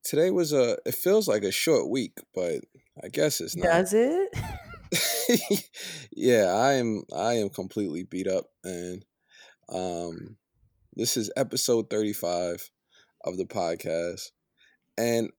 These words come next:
Speaker 1: you know, I was just going back thinking about the beginning of this, man. Um, you know, I speak to people who, who were listening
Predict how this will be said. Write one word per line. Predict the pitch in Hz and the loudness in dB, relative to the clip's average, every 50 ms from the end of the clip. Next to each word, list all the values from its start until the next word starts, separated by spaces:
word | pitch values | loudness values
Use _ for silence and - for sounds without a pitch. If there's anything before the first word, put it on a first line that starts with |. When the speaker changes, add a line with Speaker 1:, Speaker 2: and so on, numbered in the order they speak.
| _ _ _ _ _ - | _ _ _ _ _ -2
Speaker 1:
you | 143 147 | 0 2
know, | 139 | 4
I | 131 131 | 4 4
was | 131 131 - | 2 0 -2
just | 127 127 123 | -4 -4 -2
going | - 131 127 123 117 | -2 0 0 0 0
back | 110 117 113 110 - - | 2 2 2 2 0 -2
thinking | - 110 110 104 110 101 | -6 -6 -4 -4 -4 -4
about | 101 98 98 98 98 98 95 - - _ _ _ _ - _ - _ _ _ _ - | -4 -2 0 0 0 0 0 -2 -6 _ _ _ _ -20 _ -20 _ _ _ _ -14
the | - | -8
beginning | 85 92 90 85 104 107 117 120 107 | -6 -6 -4 -2 0 0 0 2 0
of | 98 87 82 | 0 0 -2
this, | 87 90 87 85 - - | -2 -2 -2 -2 -4 -6
man. | 90 90 87 87 90 82 - - _ _ - - - - - _ | -6 -4 -4 -4 -4 -6 -8 -10 _ _ -20 -20 -20 -20 -12 _
Um, | 87 85 85 87 90 90 87 85 - - - _ _ _ _ _ _ _ _ _ _ _ _ _ _ _ _ _ - - - _ _ - - - - - | -6 -4 -4 -4 -4 -4 -6 -8 -10 -12 -16 _ _ _ _ _ _ _ _ _ _ _ _ _ _ _ _ _ -20 -20 -20 _ _ -20 -20 -20 -16 -8
you | - 110 | -4 -2
know, | 113 101 87 85 92 | 0 0 0 0 0
I | 107 | 0
speak | - - - 135 131 - | -2 -2 -2 -4 -6 -6
to | 123 | -4
people | - 127 117 110 - 107 | 0 0 0 2 2 2
who, | 107 104 101 - 110 | 2 2 2 2 0
who | 110 104 | 0 2
were | 101 98 | 4 4
listening | 101 104 101 - 107 101 98 95 92 98 | 4 4 4 4 2 2 2 0 -2 -4